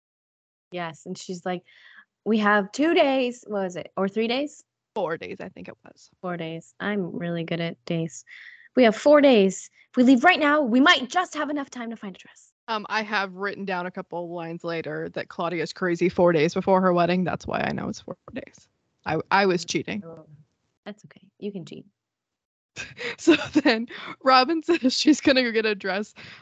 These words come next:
Speaker 2: that makes her look so good, the bride is gonna look like a big white bag of crap. <laughs>
Speaker 1: To be fair, she did look like a big white, white bag of crap. So.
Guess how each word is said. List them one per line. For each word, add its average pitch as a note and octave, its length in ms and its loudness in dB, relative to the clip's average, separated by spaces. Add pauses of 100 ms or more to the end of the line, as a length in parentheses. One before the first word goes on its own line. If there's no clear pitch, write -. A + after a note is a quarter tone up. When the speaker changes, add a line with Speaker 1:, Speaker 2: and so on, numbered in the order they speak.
Speaker 2:
that - 220 -2
makes A3+ 220 -2
her A#3 100 -2
look G#3+ 220 -4
so A#3 260 2
good, F#3+ 360 0
the F#3 80 -8
bride F#3+ 320 0
is G#3+ 100 -2
gonna G3 180 -4
look G3 320 -6
like G3+ 180 -2
a F#3+ 60 -4
big G3 280 -2
white F#3+ 320 2
bag F3+ 200 0
of D3 80 -14
crap. - 420 -6
<laughs> - 40 -12 (1700)
Speaker 1:
To G#3 60 -10
be G#3+ 100 2
fair, C#4 400 0
she C4 320 -6 (160)
did G#4 220 -6
look G#4+ 260 -14 (120)
like - 160 -20
a - 120 -18
big B2+ 120 -16
white, - 300 -12 (380)
white E4 200 -6
bag - 220 -10
of - 60 -12
crap. - 340 -2 (280)
So. - 560 -20